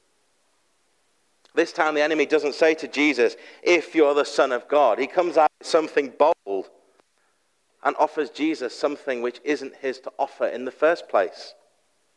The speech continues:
The enemy offers the kingdoms of the world, which of course we know already belong to God. And he says it can be Jesus if he bows down and worships him. This to me is striking.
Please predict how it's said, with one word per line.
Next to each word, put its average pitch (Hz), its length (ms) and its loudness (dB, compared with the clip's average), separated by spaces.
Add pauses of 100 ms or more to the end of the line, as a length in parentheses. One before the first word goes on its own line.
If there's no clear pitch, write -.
(1300)
The 143 120 2
enemy 160 400 2
offers 151 360 0
the 135 80 -2
kingdoms 139 500 -2
of 127 100 -2
the 127 80 0
world, 120 680 2 (480)
which - 180 -2
of 147 140 0
course 139 300 0
we 143 120 -2
know 139 260 0
already 139 440 2
belong 135 400 0
to 123 100 -18
God. 92 380 -2 (1200)
And 123 100 -8
he 123 60 -8
says 139 320 0
it - 80 -12
can 131 120 -6
be 120 80 -6
Jesus 123 560 -4
if 120 120 -14
he 120 80 -12
bows 127 400 -4
down 120 400 -2
and 107 240 -4
worships 120 480 -4
him. 104 240 -4 (2750)
This - 160 -10
to - 120 -14
me - 280 -14
is 92 60 -10
striking. 113 680 -4